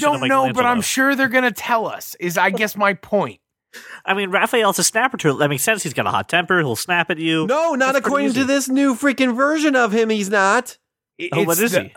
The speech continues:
Speaker 2: a
Speaker 3: He's the
Speaker 2: snapping
Speaker 3: leader.
Speaker 2: turtle
Speaker 3: He doesn't have
Speaker 2: is
Speaker 3: a hot temper.
Speaker 2: A snapping turtle is just, is just a big giant turtle, and he is clearly, if you look at the visual, he's way larger than the other ones.
Speaker 3: I don't like any of this.
Speaker 1: <laughs> I, I hate to say it, biggest takeaway,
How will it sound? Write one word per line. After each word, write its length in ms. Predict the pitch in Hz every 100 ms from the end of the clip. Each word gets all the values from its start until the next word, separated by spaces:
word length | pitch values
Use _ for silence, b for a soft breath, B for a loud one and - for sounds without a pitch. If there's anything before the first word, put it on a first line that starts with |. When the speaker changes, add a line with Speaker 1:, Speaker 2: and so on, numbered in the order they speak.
| -
Speaker 2:
a 100 | 175
Speaker 3:
He's 120 | 262
the 60 | 220
Speaker 2:
snapping 140 | 269
Speaker 3:
leader. 220 | 277 339
Speaker 2:
turtle 200 | - 480
Speaker 3:
He 60 | 220
doesn't 240 | 277 269
have 80 | 254 190
Speaker 2:
is 60 | 302
Speaker 3:
a 60 | 254
hot 240 | 240 196
temper. 480 | - 180 160 135 -
Speaker 2:
A 100 | -
snapping 400 | - 196 196 226
turtle 340 | 196 214 208 175
is 160 | 151
just, 260 | 175 165 156 - -
is 180 | 165 139
just 220 | 175 -
a 40 |
big 280 | 156 180 175
giant 460 | 131 160 156 143 -
turtle, 360 | - 147 113
and 160 | 95 123
he 200 | 131 175
is 260 | 165 127 - _
clearly, 580 | - 202 220 220 180 156
if 160 | 139 170
you 80 |
look 220 | 165 180 185
at 80 |
the 80 | 160
visual, 400 | 147 190 160 147
he's 180 | 127 151
way 540 | 135 143 190 185 185 175
larger 520 | 170 156 147 131 120
than 160 | 113 117
the 140 | 117
other 160 | 110 98
ones. 180 | - _
Speaker 3:
I 80 | -
don't 280 | 123 127 -
like 200 | 113 107
any 200 | 113 110
of 100 | 104
this. 340 | 104 175 - 214 B B
Speaker 1:
<laughs> 300 | _ _ _
I, 180 | - 190 -
I 80 |
hate 120 | 196 240
to 60 |
say 160 | 185 202
it, 180 | 135 135
biggest 300 | 214 320 -
takeaway, 360 | 311 330 349